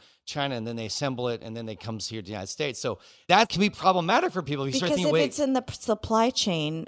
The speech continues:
Speaker 2: uh, there's certain American laws that don't look favorably upon some of the business practice of, of the North Koreans. Business, like,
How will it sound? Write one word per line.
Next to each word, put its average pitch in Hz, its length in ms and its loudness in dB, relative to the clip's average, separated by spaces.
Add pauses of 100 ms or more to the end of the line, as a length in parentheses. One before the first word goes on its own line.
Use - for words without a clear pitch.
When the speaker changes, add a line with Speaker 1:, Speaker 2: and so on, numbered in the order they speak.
Speaker 2:
uh, 170 160 -2
there's 180 240 0
certain 185 240 -4
American 170 540 -4
laws 170 500 -4
that 147 360 -6 (120)
don't 160 260 -4
look - 280 -10
favorably 190 600 -4
upon 151 560 -8
some 170 200 -8
of 151 40 -10
the 151 60 -14
business 165 340 -6
practice - 480 -10
of, 143 200 -14 (120)
of 151 180 -8
the 147 100 -8
North 143 220 -6
Koreans. 160 420 -6 (340)
Business, 170 460 -2
like, 139 180 -6